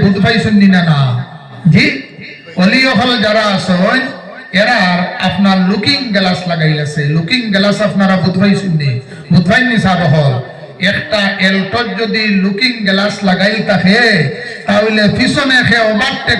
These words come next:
করে না করে পিছনে দিয়ে চাওয়া লাগে না। ওলা নানি সাহেব হল? জি, ওলি হল যারা আছেন, এরা লুকিং গ্লাস লাগাই আছে। আল্লাহ বাম বাজুর আপনার পিস্তনের দুই আঙ্গুল নিচে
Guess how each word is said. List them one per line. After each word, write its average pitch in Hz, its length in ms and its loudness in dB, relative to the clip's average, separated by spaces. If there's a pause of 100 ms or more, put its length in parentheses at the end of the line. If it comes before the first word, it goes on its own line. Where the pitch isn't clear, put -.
(120)
করে 226 220 2
না 202 260 2 (120)
করে 202 380 4 (420)
পিছনে 247 400 -2
দিয়ে 208 160 -4
চাওয়া 190 320 0
লাগে 160 300 0
না। 156 160 0
ওলা 220 240 -2
নানি 220 200 -2
সাহেব 165 240 -2
হল? 135 360 -6 (460)
জি, 262 180 0 (440)
ওলি 208 240 0
হল 269 400 -2
যারা 233 160 -2
আছেন, 226 340 -2
এরা 214 360 0
লুকিং 247 320 -2
গ্লাস 202 380 0
লাগাই 147 320 0
আছে। 131 360 -8 (400)
আল্লাহ 214 460 0 (840)
বাম 220 320 -2
বাজুর 254 400 -2
আপনার 214 420 -2 (180)
পিস্তনের 220 680 0
দুই 190 200 4
আঙ্গুল 240 680 -2
নিচে 196 400 2